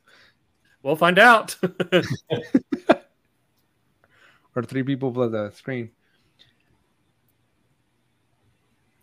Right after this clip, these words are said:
Speaker 2: Oh, look at that. We
Speaker 1: All right,
Speaker 2: all
Speaker 1: there
Speaker 2: gone
Speaker 1: it goes. <laughs> So I
Speaker 2: You
Speaker 1: got this email. I cut out so you don't see it. Be-,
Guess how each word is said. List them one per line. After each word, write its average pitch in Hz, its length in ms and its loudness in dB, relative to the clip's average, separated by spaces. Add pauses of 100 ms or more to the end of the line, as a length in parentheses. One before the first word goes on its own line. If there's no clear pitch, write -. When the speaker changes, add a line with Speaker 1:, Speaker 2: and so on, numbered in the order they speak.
Speaker 2:
Oh, 135 120 2
look 208 140 0
at - 20 2
that. 214 160 4
We 120 80 4
Speaker 1:
All - 60 0
right, 208 140 2
Speaker 2:
all 151 200 8
Speaker 1:
there 151 180 6
Speaker 2:
gone 139 80 4
Speaker 1:
it - 40 -4
goes. 135 440 2 (380)
<laughs> 104 140 -2 (720)
So 165 260 4
I 156 80 8
Speaker 2:
You 143 60 6
Speaker 1:
got 220 180 4
this 196 180 -6
email. 151 400 4
I 143 80 4
cut 151 240 -2
out 156 260 2
so 151 240 -2
you 139 180 -6
don't 151 140 -4
see 151 160 -6
it. 131 80 -8
Be-, 143 280 -10